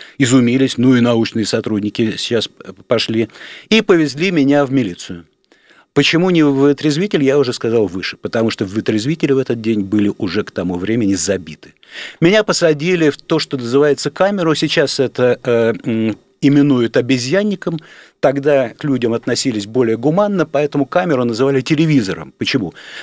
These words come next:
Потому что дверь в эту камеру, она была не глухая, она сверху, э, верхняя половина ее открывалась, э, ну, чтобы оттуда, с одной стороны, невозможно было убежать, открывали не всю дверь,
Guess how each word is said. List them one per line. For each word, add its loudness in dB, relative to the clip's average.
Потому 2
что -2
дверь -2
в -2
эту -2
камеру, -4
она 0
была 0
не 0
глухая, -2
она -2
сверху, -2
э, 2
верхняя 0
половина 2
ее -2
открывалась, -2
э, 0
ну, -2
чтобы 2
оттуда, -2
с -4
одной -2
стороны, 0
невозможно 0
было 0
убежать, 2
открывали 0
не 0
всю -6
дверь, -6